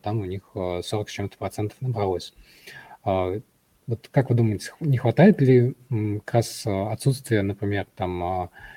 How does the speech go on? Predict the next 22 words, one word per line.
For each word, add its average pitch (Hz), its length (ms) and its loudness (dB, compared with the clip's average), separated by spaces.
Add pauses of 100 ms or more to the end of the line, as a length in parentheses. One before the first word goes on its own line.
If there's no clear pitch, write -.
(120)
девушек-менторов 107 840 2
в - 40 -2
учебных 107 420 0
центрах 92 640 -4
или 107 460 -4
каких-то - 440 -8
ярких 107 400 0
представительниц, 104 1000 -4 (500)
а, 98 200 2
просто - 300 0
локального 92 440 -2
сообщества, 92 720 -4
да, 90 160 -2
вот 92 120 -4
как - 160 -12
у 107 40 -2
нас - 300 -4
в - 60 -20
Самара 107 220 0
I 95 40 -2
T - 120 -6
комьюнити-чате 110 880 0